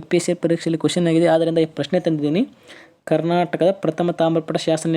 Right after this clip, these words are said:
ಯಾವುದು? ನೋಡ್ರಿ, ತಾಳಗುಂದ ಶಾಸನನ,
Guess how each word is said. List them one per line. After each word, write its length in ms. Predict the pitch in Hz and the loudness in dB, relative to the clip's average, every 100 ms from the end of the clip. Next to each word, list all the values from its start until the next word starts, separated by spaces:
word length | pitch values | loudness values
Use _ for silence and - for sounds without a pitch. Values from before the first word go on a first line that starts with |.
| 160 | 0
ಯಾವುದು? 200 | 156 156 143 _ _ - _ _ 156 | 2 0 -2 _ _ -20 _ _ -2
ನೋಡ್ರಿ, 240 | 147 165 247 _ _ _ _ _ _ _ _ _ - | 2 0 -2 _ _ _ _ _ _ _ _ _ 0
ತಾಳಗುಂದ 460 | 135 170 170 170 165 | 2 2 2 0 0
ಶಾಸನನ, 360 | 165 170 165 | -2 0 -2